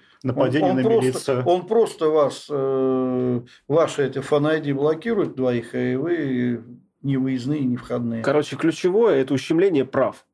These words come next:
Speaker 3: Вот, на ш-, на что Fan
Speaker 2: Да,
Speaker 3: I D бьёт.
Speaker 2: да,
Speaker 3: Вот.
Speaker 2: скорее всего, так.
Speaker 3: Если прям совсем кратко сказать.
Speaker 2: Ну, а потом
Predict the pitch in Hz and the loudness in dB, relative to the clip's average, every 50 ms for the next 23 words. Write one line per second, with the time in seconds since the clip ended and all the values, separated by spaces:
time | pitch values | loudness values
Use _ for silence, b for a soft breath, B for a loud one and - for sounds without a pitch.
0 | _ _ - 123 113 101 - - _ _ _ - - 117 117 113 113 113 107 - | _ _ -4 -4 -2 -4 -4 -10 _ _ _ -6 -2 0 0 0 0 -2 -4 -4
1 | - 120 113 - - 120 - 147 180 262 247 180 135 123 117 104 98 87 - - | -2 -2 -2 -2 -2 -4 -2 2 2 4 4 4 2 2 0 -2 -2 -4 -4 -6
2 | 139 208 196 143 117 127 131 156 147 220 240 208 - - 190 170 156 - - 131 | -2 0 0 0 0 0 2 2 2 2 0 -4 -4 -2 0 0 0 0 0 0
3 | 113 107 - 131 131 123 - - 127 - 127 120 113 110 - - - 135 131 - | 0 0 0 -2 -2 0 0 -2 -2 0 0 0 0 -2 -6 -4 -2 -2 -2 0
4 | 139 113 110 127 120 107 - - - - 131 135 170 - 147 139 127 120 - - | -2 -2 0 0 0 0 -2 -6 -6 -4 -2 0 2 2 2 0 0 -2 -6 -12
5 | _ _ - - - - 175 165 170 240 233 226 - 254 233 214 196 - - | _ _ -16 -16 -4 0 0 2 2 2 2 2 2 2 2 2 -2 -6 -14